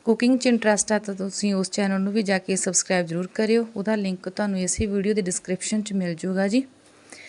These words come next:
ਤੇ ਮੈਂ ਇੱਥੇ ਹੁਣ ਦੁੱਧ ਪੁਣ ਕੇ ਹਟੀ ਸੀ ਜੀ,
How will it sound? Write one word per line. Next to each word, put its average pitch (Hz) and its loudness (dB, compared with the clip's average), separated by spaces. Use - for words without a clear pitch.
ਤੇ 247 4
ਮੈਂ 226 4
ਇੱਥੇ 226 -2
ਹੁਣ 226 2
ਦੁੱਧ 202 -2
ਪੁਣ 233 -2
ਕੇ 214 -2
ਹਟੀ 196 0
ਸੀ 208 -2
ਜੀ, 220 -2